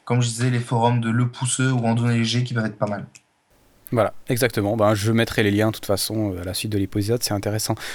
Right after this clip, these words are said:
Speaker 2: Alors juste, euh, ça a pas grand-chose à voir avec le voyage, mais quand même pour vous dire un peu comment on enregistre Voyagecast, parce que c'est aussi un côté cool d'Internet, et c'est aussi un côté, euh, qui est, euh, sûrement exploré aussi quand on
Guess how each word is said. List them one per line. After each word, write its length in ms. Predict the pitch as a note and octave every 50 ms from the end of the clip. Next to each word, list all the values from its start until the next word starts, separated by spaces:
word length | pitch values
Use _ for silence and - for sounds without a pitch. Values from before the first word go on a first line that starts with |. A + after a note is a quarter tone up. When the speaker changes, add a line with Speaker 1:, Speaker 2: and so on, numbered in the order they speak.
| - - -
Speaker 2:
Alors 160 | G2 G2+ G#2+
juste, 300 | A2 B2+ B2 A#2+ - - - - - - - - - -
euh, 240 | - G#2 G2 G2 F#2 - - - - -
ça 280 | - - - G2 F#2
a 40 | F#2
pas 280 | - - - G2 F#2+ G#2
grand-chose 360 | G2 A2 A#2+ - - B2 A2+
à 40 | G#2+
voir 140 | G2+ G#2 G#2
avec 140 | G#2 -
le 80 | - A2+
voyage, 360 | A2 A2+ A#2 B2 B2 A#2+ A2 G2+
mais 80 | G2+
quand 80 | - G#2+
même 180 | G#2+ A2 A2
pour 120 | G#2+ - G2
vous 140 | G2+ G#2+ G#2+
dire 200 | G#2+ A2+ A2 G#2+
un 80 | G#2
peu 200 | G2+ - A2+ G#2 - - - - - -
comment 360 | - A#2 A#2 A#2 B2 B2 B2
on 80 | A#2 A2
enregistre 360 | G#2+ G#2 G#2 G2+ G2+ - -
Voyagecast, 680 | G2+ F#2+ F#2+ G2 G2 - - C3+ C3 C3 - - - - - - - - - -
parce 140 | - G2 -
que 80 | -
c'est 120 | G#2+ - A2
aussi 200 | G#2 - - A#2+
un 100 | A#2 A2
côté 220 | - G#2 - G#2+
cool 180 | - - B2+ A#2+
d'Internet, 500 | A2+ G#2+ G#2 A2+ G#2 G#2+ A#2 C3 C3 -
et 120 | G#2 G2
c'est 200 | F2+ - - G2+
aussi 260 | G2 G2+ - - - A#2
un 120 | A2 G#2
côté, 360 | G#2 G#2+ G2+ - B2 A#2 A2+
euh, 220 | A2 G2+ F#2+ F#2+ - - - - - - - - - - - -
qui 160 | - - A#2+ A2+ A2
est, 100 | G#2+ G#2+
euh, 120 | G#2+ G#2+
sûrement 320 | G#2 - - B2+ B2+ C3+ C#3+
exploré 440 | C3+ - - - A#2+ A2+ A#2 A#2+ A#2
aussi 220 | A2 - - A#2
quand 200 | - G#2+ G2+ -
on 280 | G2+ G2 F#2+ F#2+ F#2+